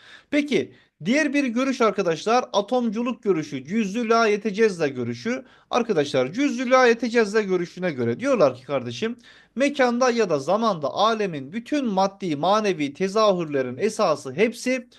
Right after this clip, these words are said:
atomdur diyecekler. Yani evrende var olan her şeyin, e, gerektiği çıktığı yer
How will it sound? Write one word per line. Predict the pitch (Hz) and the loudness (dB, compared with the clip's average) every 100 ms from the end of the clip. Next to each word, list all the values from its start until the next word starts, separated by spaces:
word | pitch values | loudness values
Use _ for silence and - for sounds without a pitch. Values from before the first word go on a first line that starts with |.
| _ - | _ -2
atomdur | 185 190 175 139 123 | -2 0 -2 0 -2
diyecekler. | 117 120 123 120 - - _ | -4 -6 -2 -4 -4 -20 _
Yani | 214 226 170 | 4 4 4
evrende | 185 226 220 202 165 139 | 4 6 6 4 2 2
var | 185 214 | 4 4
olan | 190 156 135 | 4 0 -2
her | 190 226 | -4 -4
şeyin, | - 135 123 | -6 -8 -8
e, | 117 127 123 120 | -6 -4 -2 -2
gerektiği | 120 170 202 190 - 123 | 0 4 4 2 -4 -6
çıktığı | 120 - - | -6 -10 -6
yer | 143 226 | 2 2